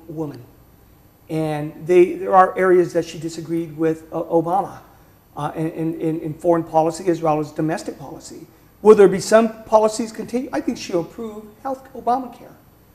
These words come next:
I think she'll approve it. Because remember, it was her idea originally. I think that we're gonna have more mental health care. I, I think she's,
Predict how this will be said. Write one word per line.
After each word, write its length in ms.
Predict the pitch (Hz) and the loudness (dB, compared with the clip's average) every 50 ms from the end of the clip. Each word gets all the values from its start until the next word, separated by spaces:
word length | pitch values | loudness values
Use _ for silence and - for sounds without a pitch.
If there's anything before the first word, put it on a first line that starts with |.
| _ _ | _ _
I 60 | - | -16
think 180 | 220 - 247 240 | -14 -14 -14 -12
she'll 140 | - 226 202 | -10 -10 -10
approve 320 | - - - 240 240 220 | -10 -12 -14 -14 -14 -14
it. 240 | - - - - - _ _ _ _ _ _ _ _ _ _ | -16 -20 -20 -20 -20 _ _ _ _ _ _ _ _ _ _
Because 220 | - 185 165 196 175 | -6 -4 -2 -2 -2
remember, 220 | 175 226 233 185 | -2 -2 -2 -2
it 120 | 170 - - | -6 -6 -6
was 140 | 175 165 | -6 -6
her 360 | - - - 240 247 277 - - | -8 -8 -6 -6 -6 -4 -4 -2
idea 460 | 185 185 160 143 - 196 185 170 - - - - | -2 -2 -4 -6 -10 -10 -10 -10 -10 -12 -16 -16
originally. 600 | 156 147 165 185 180 170 147 - - - - - _ _ _ _ _ _ _ _ _ _ | -10 -8 -8 -8 -8 -10 -14 -16 -20 -20 -20 -20 _ _ _ _ _ _ _ _ _ _
I 160 | - 196 240 277 | 6 6 6 6
think 420 | - - 233 208 190 190 - - | 4 0 -4 -4 -4 -6 -6 0
that 500 | 180 180 170 151 - - - - - _ _ | 2 4 4 4 0 -6 -14 -20 -20 _ _
we're 180 | 175 165 190 185 | -2 -2 -2 -2
gonna 180 | 185 190 190 | -2 -4 -4
have 240 | 170 170 185 175 156 | -2 2 2 2 2
more 200 | 165 175 165 165 | 0 -2 -2 -2
mental 260 | 165 165 160 151 156 | -2 -2 -2 -4 -8
health 420 | 151 - - 226 226 226 - - - | -10 -8 -6 -6 -6 -6 -8 -14 -20
care. 180 | 151 - - - - _ _ _ _ _ - - | -20 -20 -20 -20 -20 _ _ _ _ _ -10 2
I, 320 | - 214 269 302 285 - - - - - - - | 4 6 6 6 4 0 -4 -12 -20 -14 0 4
I 140 | 185 202 202 | 4 4 4
think 340 | - - 277 269 254 254 | 2 0 0 0 0 -2
she's, 280 | - - - 247 220 | -4 -4 -4 -4 -4